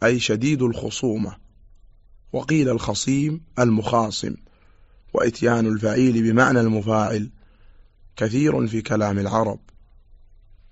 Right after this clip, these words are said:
كالقعيد بمعنى المقاعد، والجليس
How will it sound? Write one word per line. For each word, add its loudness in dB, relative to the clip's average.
كالقعيد 0
بمعنى 0
المقاعد، 0
والجليس 0